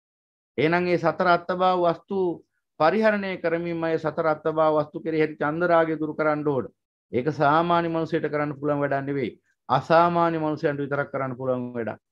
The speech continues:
මොකද ඒ ධර්මය ලෝකයට දේශනා කරන්නේ සාමාන්‍ය ශාස්ත්‍රවරයෙක් නෙවෙයි, අසාමාන්‍ය ශාස්ත්‍රවරයෙක්. අසම සම ශාස්ත්‍ර උතුමන් වහන්සේ.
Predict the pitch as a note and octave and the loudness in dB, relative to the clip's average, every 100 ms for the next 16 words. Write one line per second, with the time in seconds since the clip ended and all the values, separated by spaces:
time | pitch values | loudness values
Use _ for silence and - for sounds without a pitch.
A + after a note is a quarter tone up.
0 | _ _ _ _ _ _ _ _ _ _ | _ _ _ _ _ _ _ _ _ _
1 | - B2+ E3 D#3 C3 - _ _ _ - | -6 2 4 6 2 -4 _ _ _ 0
2 | D3 C#3 D#3 F3 F3+ E3+ D3+ C3 D3 D#3+ | 2 2 2 0 0 -2 -2 -2 0 2
3 | E3+ D#3+ D3 D3 D#3 E3+ E3+ E3 E3 D#3 | 2 2 0 -4 -2 -2 -2 0 -2 -2
4 | C#3 D3+ E3+ E3+ E3 D#3 D#3 D3+ D#3 D3+ | -2 0 0 0 -2 -2 -2 -2 -2 -2
5 | D3 D3 F3 C3+ - _ _ - A#2 B2 | -2 -2 -2 -2 -8 _ _ -4 -2 2
6 | E3+ E3+ E3+ E3 D3+ D3 D3 - D3 C3+ | 2 2 0 -2 -2 -2 -4 -6 -8 -6
7 | A2 - _ _ _ _ _ _ _ _ | -8 -10 _ _ _ _ _ _ _ _
8 | _ - B2+ F3+ F3+ F3 E3+ D#3 D3+ D3 | _ -6 -2 0 0 0 0 2 2 0
9 | D#3 B2 E3 D#3+ D3+ C#3+ D3+ D3 B2+ | -4 -8 -2 -2 0 0 0 -2 -8